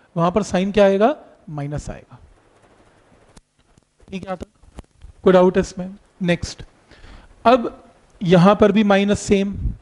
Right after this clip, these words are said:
यहां पर भी minus same हो जाएगा, ये भी same हो जाएगा, everything is same। End में वो क्या करेगा, यहां पर लिमिट्स को उल्टा कर देगा। कैसे? देखो, लिमिट्स के लिए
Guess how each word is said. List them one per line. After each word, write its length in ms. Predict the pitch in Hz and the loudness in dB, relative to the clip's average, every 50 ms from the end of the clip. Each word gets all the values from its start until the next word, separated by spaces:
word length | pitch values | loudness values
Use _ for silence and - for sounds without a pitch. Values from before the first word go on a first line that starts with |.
| _ _ _ _ _ _ _ _ _ _ _ _ _ _ _ _ - | _ _ _ _ _ _ _ _ _ _ _ _ _ _ _ _ -4
यहां 180 | 165 165 170 170 | -2 0 0 0
पर 140 | 202 196 | 0 0
भी 60 | 208 208 | 0 0
minus 320 | 196 185 185 196 196 190 | 0 0 2 0 -2 0
same 200 | - 214 202 196 | 0 0 0 0
हो 80 | 196 190 | 2 2
जाएगा, 400 | 196 190 190 190 190 190 196 208 - - _ 190 | 4 4 4 4 4 2 2 0 -4 -12 _ -4
ये 140 | 156 160 | -2 0
भी 100 | 175 196 | 0 -2
same 220 | - - 190 196 196 | 0 0 0 0 0
हो 80 | 196 | 0
जाएगा, 420 | 190 190 190 190 190 190 190 196 190 190 - _ _ _ _ _ _ _ _ - | 2 2 4 4 4 2 0 0 -2 -8 -16 _ _ _ _ _ _ _ _ -4
everything 440 | 175 175 180 - 185 190 190 196 | -2 -2 -2 -2 -2 -2 -2 -4
is 140 | 196 - - | -4 -4 -4
same। 200 | 190 190 202 202 - _ _ - - - _ _ _ _ _ _ _ _ - | -4 -4 -4 -6 -10 _ _ -20 -20 -20 _ _ _ _ _ _ _ _ 2
End 280 | 220 240 269 285 302 | 4 4 4 2 0
में 140 | 302 294 302 | 0 0 2
वो 120 | 285 277 | 0 2
क्या 180 | 226 233 220 202 | 2 4 4 4
करेगा, 480 | 185 180 170 160 156 156 156 165 202 226 - - _ _ _ _ _ _ | 4 4 2 2 2 2 0 0 0 -2 -4 -14 _ _ _ _ _ _
यहां 320 | 214 170 175 190 180 208 226 | -6 -2 0 2 2 2 2
पर 160 | 214 254 240 | 2 0 0
लिमिट्स 440 | 220 185 185 196 214 233 226 - - | 2 -2 -2 0 0 -2 -2 -4 -6
को 160 | - 220 202 | -2 0 0
उल्टा 460 | 233 - - - 202 180 160 - 165 143 | 0 0 -2 -2 -2 0 0 -2 -4 -6
कर 160 | - 131 113 | -6 -10 -12
देगा। 360 | 110 107 95 92 - 117 113 - _ _ | -12 -12 -14 -14 -14 -16 -16 -20 _ _
कैसे? 400 | 180 165 - - - - 220 - - _ _ _ _ _ _ _ _ _ _ _ - | -4 -4 -4 -2 -4 -6 -6 -6 -12 _ _ _ _ _ _ _ _ _ _ _ -10
देखो, 320 | 165 135 - - - - - - - _ _ _ _ _ _ _ - _ _ - | -10 -10 -10 -12 -16 -16 -16 -18 -18 _ _ _ _ _ _ _ -20 _ _ -2
लिमिट्स 400 | 175 170 190 208 247 277 - - | 2 2 4 4 4 2 0 0
के 120 | - - 233 | 0 0 0
लिए 300 | 202 180 165 147 123 | 0 0 -2 -4 -6